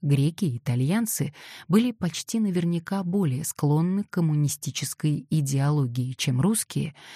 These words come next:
все равно именно русские, в том числе русскоязычные евреи, занимали почетные первые места в официальном списке опасных иностранцев, которых следовало интернировать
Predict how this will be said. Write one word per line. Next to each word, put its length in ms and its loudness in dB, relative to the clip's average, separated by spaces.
все 280 0
равно 440 0
именно 500 6
русские, 600 -2
в 60 -20
том 220 2
числе 520 0
русскоязычные 920 0
евреи, 540 2
занимали 520 6
почетные 680 0
первые 520 2
места 520 0
в 60 0
официальном 600 2
списке 680 -2
опасных 720 2
иностранцев, 840 -2
которых 380 0
следовало 680 2
интернировать 760 0